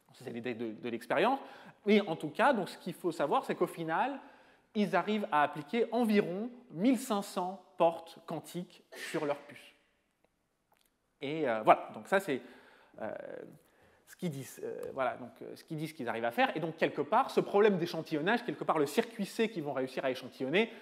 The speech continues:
c'est celui-là. On choisit les portes aléatoirement sur un qubit, puis la disposition sur deux qubits, on fait ça vingt fois de suite, on a un circuit très compliqué,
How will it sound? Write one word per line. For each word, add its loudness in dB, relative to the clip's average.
c'est 2
celui-là. 0
On -2
choisit 0
les 0
portes 2
aléatoirement -2
sur -6
un -4
qubit, -2
puis 2
la 4
disposition -2
sur -6
deux -4
qubits, -2
on 2
fait 0
ça 4
vingt 2
fois -4
de -8
suite, -2
on -2
a 4
un 2
circuit -6
très -6
compliqué, -4